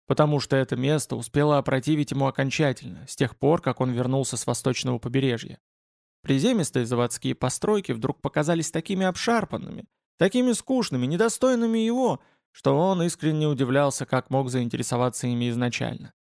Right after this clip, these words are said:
Если бы его здесь сейчас увидел кто-нибудь из старых друзей, ему стало бы по-настоящему стыдно. В жизни Дуг довольно рано признался себе, что он человек порыва, и его энтузиазм иссякает быстро,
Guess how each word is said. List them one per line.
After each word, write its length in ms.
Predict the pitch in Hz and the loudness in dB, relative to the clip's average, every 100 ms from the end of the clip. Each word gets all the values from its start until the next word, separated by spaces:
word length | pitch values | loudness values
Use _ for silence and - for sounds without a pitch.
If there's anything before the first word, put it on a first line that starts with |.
| _ _ _ _ _ - | _ _ _ _ _ 2
Если 320 | 151 165 151 | 2 2 2
бы 100 | 151 | 2
его 220 | 151 156 | 2 2
здесь 320 | 120 156 151 | 2 2 2
сейчас 480 | - 131 165 143 - | -2 0 2 2 0
увидел 320 | 123 165 147 | -2 0 0
кто-нибудь 500 | 139 - 170 147 131 | 0 0 2 2 -2
из 80 | 135 | -4
старых 400 | - 156 147 127 | 0 2 2 0
друзей, 560 | 120 127 127 175 127 - _ _ _ _ | -2 -2 0 0 -2 -6 _ _ _ _
ему 200 | 165 247 | 0 2
стало 280 | 214 185 175 | 2 2 2
бы 120 | 131 | 0
по-настоящему 680 | 127 120 - 123 123 - 117 | 0 -2 0 0 0 -2 -6
стыдно. 460 | - 127 120 - - _ _ _ _ _ _ _ _ _ _ - | -6 -6 -6 -8 -20 _ _ _ _ _ _ _ _ _ _ -2
В 20 | |
жизни 440 | 127 269 226 220 196 | 2 4 4 2 0
Дуг 400 | 120 151 175 127 | 2 0 0 0
довольно 480 | 120 120 202 254 | 2 4 2 2
рано 260 | 208 147 151 | 2 0 0
признался 540 | 175 156 135 123 - | 0 0 2 0 -2
себе, 280 | 127 135 151 | -6 -6 -4
что 200 | 147 131 | -2 0
он 140 | 135 156 | 0 0
человек 420 | 143 135 143 - | 2 2 0 0
порыва, 520 | 127 120 127 151 190 _ _ _ _ - | 0 0 -2 -2 -6 _ _ _ _ 2
и 80 | 151 | 4
его 280 | 160 175 | 4 2
энтузиазм 540 | 160 160 139 156 147 147 | 2 2 4 4 2 0
иссякает 440 | - 147 151 143 | -2 0 2 2
быстро, 500 | 131 160 - - - | 2 0 -2 -10 -16